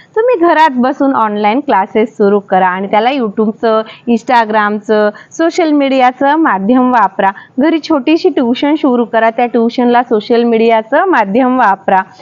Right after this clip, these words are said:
स्वतःमध्ये जे टॅलेंट आहे ते अजून कसं इम्प्रूव्ह करता येते, ह्या फोनचा, व्हिडिओचा, एआयचा वापर करून पहा आणि आपल्या आयुष्याला, आयु-, आपल्यामधल्या असलेल्या कलागुणांना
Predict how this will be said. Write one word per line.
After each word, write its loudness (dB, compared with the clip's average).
स्वतःमध्ये 0
जे 2
टॅलेंट 0
आहे 2
ते 0
अजून 2
कसं 0
इम्प्रूव्ह 0
करता 0
येते, -2
ह्या 2
फोनचा, 2
व्हिडिओचा, 0
एआयचा 2
वापर -2
करून 0
पहा -2
आणि -2
आपल्या 0
आयुष्याला, 0
आयु-, 0
आपल्यामधल्या 0
असलेल्या 2
कलागुणांना 0